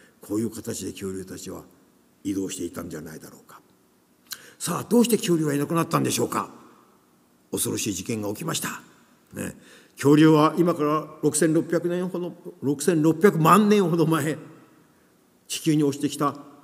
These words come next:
隕石が爆発して、それが巻き上げた塵とか泥が太陽の光線を遮-、遮って、何ヶ月も何年も太陽の光線があまり地球に来なかったんで、植物が枯れちゃって、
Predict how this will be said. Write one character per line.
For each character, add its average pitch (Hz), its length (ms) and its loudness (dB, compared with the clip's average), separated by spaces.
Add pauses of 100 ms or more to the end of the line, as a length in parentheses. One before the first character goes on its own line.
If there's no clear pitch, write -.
隕 196 180 6
石 156 340 -2
が 101 180 -6 (200)
爆 117 240 -6
発 113 180 -12
し - 80 -12
て、 104 140 -4 (580)
そ - 140 -6
れ 147 60 2
が 147 220 2 (220)
巻 120 240 -4
き 156 60 2
上 147 120 4
げ 151 100 0
た 143 240 -4 (420)
塵 185 280 -2
と 160 100 -2
か 143 240 -6 (360)
泥 180 240 0
が 156 140 -6 (420)
太 151 140 0
陽 151 260 4
の 156 120 -2
光 151 240 -6
線 156 260 -8
を 151 80 -6
遮-、 175 420 -4
遮 170 360 -4
っ - 20 -12
て、 - 220 -6 (300)
何 165 200 4
ヶ 233 140 4
月 220 240 4
も 190 140 2
何 190 280 2
年 285 120 2
も 262 160 2 (640)
太 165 160 0
陽 160 140 4
の 143 100 -2
光 147 200 0
線 143 180 -2
が 139 100 0
あ 139 40 -2
ま 143 140 0
り 135 120 -2 (180)
地 - 120 -12
球 151 140 0
に 135 100 0
来 139 120 -6
な 139 100 -2
か 117 80 -4
っ 127 60 -4
た 127 160 -6
ん 120 60 -4
で、 117 140 -2 (200)
植 147 260 0
物 135 200 -2
が 143 120 -2
枯 151 120 -2
れ 156 80 2
ち 151 100 -2
ゃ 151 40 0
っ - 20 -2
て、 147 260 -2